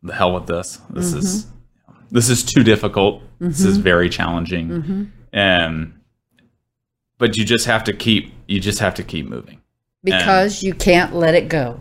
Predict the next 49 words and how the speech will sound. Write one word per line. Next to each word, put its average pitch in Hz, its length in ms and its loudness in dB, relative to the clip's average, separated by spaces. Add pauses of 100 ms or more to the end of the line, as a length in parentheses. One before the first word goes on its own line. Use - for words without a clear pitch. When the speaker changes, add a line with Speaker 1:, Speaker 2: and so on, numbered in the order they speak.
(100)
Speaker 1:
Correct. 117 340 2
Speaker 2:
That's - 100 -10
the 160 100 -4
thing. - 160 -4
Speaker 1:
And 135 100 2
I 127 100 4
knew, 131 640 2
I 123 100 2
just 127 240 -2
knew 123 240 4
that 120 160 0
there 113 140 2
was 107 120 2
a 107 60 0
better 107 240 2
way 107 160 4
to 95 100 2
do 98 300 4
it. - 220 4
And 113 100 0
I 123 80 2
also 156 300 2
knew 110 280 2 (120)
that 78 120 -10 (840)
n-, 107 360 2 (300)
thinking 165 320 0
that 143 160 4
there 127 120 4
was 127 120 2
a 107 60 0
better 113 260 4
way 101 220 2
of 90 120 -2 (680)
doing 113 240 2
something 90 360 4
and 87 120 0
believing 101 520 4
that 65 260 -8 (300)
Speaker 2:
Mm-hmm. 147 260 -10
Speaker 1:
did 110 160 -2
not 123 420 2
mean 107 480 2
that 92 140 2
it 87 80 2
was 90 180 2
going 95 240 6
to 90 60 4
be 85 160 -2
right. - 440 4